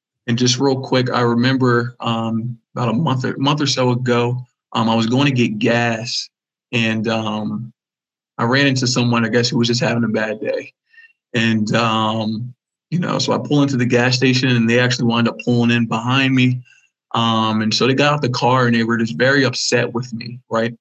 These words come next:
And I, and I believe it was because of just the, my, maybe my skin color, um, or maybe they were just having a, a bad day. And I could just see the hatred, you know, coming from this person, right? And they wanted me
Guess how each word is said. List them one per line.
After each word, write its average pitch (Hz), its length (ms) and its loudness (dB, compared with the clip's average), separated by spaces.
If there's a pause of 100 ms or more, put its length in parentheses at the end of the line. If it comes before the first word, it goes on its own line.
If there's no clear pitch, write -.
(140)
And 185 80 -2
I, 117 80 0
and - 180 -6
I 127 60 2
believe 151 300 4
it 139 40 6
was 123 120 2
because 117 400 0
of 107 160 0
just 113 440 0
the, 110 200 -4 (400)
my, 110 100 0
maybe 113 180 2
my 104 180 -2
skin 135 320 0
color, 120 480 0 (440)
um, 107 300 -2
or 107 60 0
maybe 156 260 2
they 131 100 4
were 127 80 4
just 120 160 0
having 113 300 0
a, 107 300 -8
a 127 40 -2
bad 110 380 -2
day. 110 400 -4 (540)
And 117 360 2
I 131 200 0
could 151 200 0
just 120 480 2
see 123 320 4
the 113 180 2
hatred, 123 720 -2 (300)
you 113 120 0
know, 101 280 -2
coming 120 400 0
from 147 220 -2
this 123 160 -2
person, - 520 -4
right? 110 340 -2 (460)
And 117 180 4
they 120 120 4
wanted 123 480 2
me 117 580 4